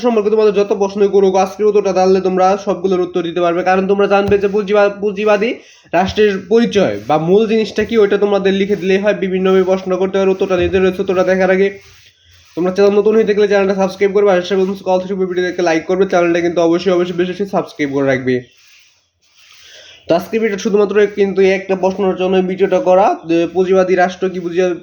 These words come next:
পুঁজিবাদী রাষ্ট্রের সংজ্ঞা বা এটা বলতে কেউ যাও, এটা কাকে বলা হয়। তো উত্তরটা নিচে রয়েছে। উত্তরটা দেখার আগে তোমরা চ্যানেল নতুন হয়ে থাকলে চ্যানেলটা সাবস্ক্রাইব করবে, আর সেভেন কল থেকে ভিডিওটাকে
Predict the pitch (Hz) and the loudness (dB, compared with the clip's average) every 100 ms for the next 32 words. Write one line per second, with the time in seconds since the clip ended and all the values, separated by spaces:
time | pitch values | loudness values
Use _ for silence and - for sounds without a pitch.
0 | - 180 180 175 175 180 185 185 175 190 | -8 -6 -4 -2 0 0 -2 -8 -4 -2
1 | 180 170 175 165 165 165 175 175 170 180 | 0 2 2 2 0 0 -2 -2 -4 0
2 | 185 170 165 160 165 170 175 190 202 180 | 0 0 0 -2 -2 -2 0 2 0 -2
3 | 170 170 170 170 185 180 180 180 170 170 | -2 -2 -2 -2 -2 -2 -4 -4 -2 0
4 | 180 175 175 170 175 175 170 165 175 175 | 0 0 0 -2 -2 0 0 0 0 0
5 | 170 180 185 185 - - - _ - 165 | -2 -2 -2 -4 -18 -20 -20 _ -2 2
6 | 170 185 185 180 - 185 185 180 165 165 | 2 2 0 -2 -2 0 2 2 0 0
7 | 180 180 185 175 180 185 180 175 170 165 | -2 -2 -4 -2 -2 -2 -2 -2 -2 -2
8 | 170 | 0